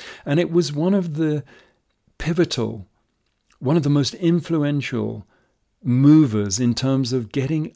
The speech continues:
American audiences, because it was primarily an American audience, um, interested in wildlife, interested in conservation, interested in protecting the wildlife,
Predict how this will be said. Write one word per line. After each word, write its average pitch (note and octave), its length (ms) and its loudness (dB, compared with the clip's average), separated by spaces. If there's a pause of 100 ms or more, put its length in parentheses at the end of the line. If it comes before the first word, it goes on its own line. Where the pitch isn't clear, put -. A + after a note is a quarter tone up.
(120)
American C3 580 -2
audiences, A#2 880 -4
because C#3 260 -10
it D#3 80 -8
was C#3+ 80 -8
primarily C#3 600 -2
an G#2+ 100 -4
American A2 480 -4
audience, G#2+ 560 -8 (500)
um, B2+ 320 -2 (240)
interested D#3+ 580 0
in C#3+ 160 -2
wildlife, A2+ 500 -4
interested D3 540 -4
in B2+ 140 -2
conservation, B2 640 -6
interested C#3+ 640 -4
in B2 240 -4 (220)
protecting C3 580 -6
the G#2+ 100 -4
wildlife, G#2+ 720 -10